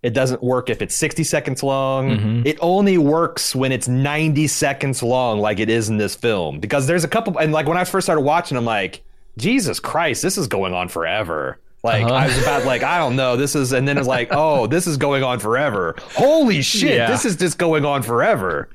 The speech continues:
Speaker 2: Every time a chunk of the ship that you think could be the lead in to the engines
Speaker 1: That's the
Speaker 2: appears, it j-, just goes into another chunk of the ship. <laughs>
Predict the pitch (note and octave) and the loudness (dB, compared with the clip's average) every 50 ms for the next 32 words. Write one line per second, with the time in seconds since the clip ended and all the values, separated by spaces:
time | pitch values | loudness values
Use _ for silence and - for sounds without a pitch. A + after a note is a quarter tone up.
0 | - - - - - C3+ D#3+ G3+ G#3 A#3+ B3 G#3+ E3+ - - - - E3+ F#3+ F#3+ | -20 -20 -16 -6 -4 -2 0 0 2 2 2 2 0 0 -2 0 2 2 2 2
1 | G3 G3+ F3+ E3 E3 - - - D#3+ D#3+ D#3+ - - B2+ C3+ C3+ - - - C#3 | 2 0 2 2 0 0 2 2 0 0 0 -2 -4 -4 -2 -4 -4 -2 -2 -2
2 | C#3+ - - - - - C#3 C#3 C#3+ C3 A#2 A2+ B2+ B2 B2+ C3 C3 C3+ C3+ C3 | -2 -2 -4 -6 -2 2 2 2 2 2 0 0 2 2 2 2 2 2 2 0
3 | B2 - - - - - - - _ _ _ _ - G#2+ G#2+ B2 B2+ C3 C#3 C#3 | 0 -2 -8 -20 -20 -20 -20 -20 _ _ _ _ -4 -2 0 2 2 4 2 2
4 | C#3+ C#3+ C#3 B2+ - - A3 B3 A#2 G#2+ A#2 B2+ C3+ C#3+ C#3 D3 D3+ D3 D3 D3 | 2 2 2 0 0 0 0 0 0 0 0 0 2 2 2 2 2 2 2 2
5 | D3 C#3+ C3+ - - - - D#3 - D4 C#3+ C#3 C3+ C3+ C#3+ D#3 E3+ F#3 G3+ G3 | 2 2 0 -2 -4 -2 -2 0 0 2 2 2 2 2 4 4 2 2 0 -2
6 | - - - - - - - - - - _ - - D#3 D3+ C3+ D#3 E3 - C#3+ | -4 -8 -10 -12 -14 -14 -14 -14 -16 -20 _ -6 -2 -2 -2 -2 -2 -2 -2 0
7 | C#3+ F#3 F3+ - F#3+ F3 D3+ D#3 E3+ C#3 D3 C#3 C#3 C#3 C3+ C3+ C#3+ C#3 - - | 0 0 2 2 2 4 4 4 4 4 4 4 4 2 2 2 2 0 2 2
8 | D3 C#3+ C3+ C3 B2 B2+ - - C4 A#3+ C#3+ G2 - - - | 2 2 2 2 0 0 2 2 2 2 2 0 -2 -8 -10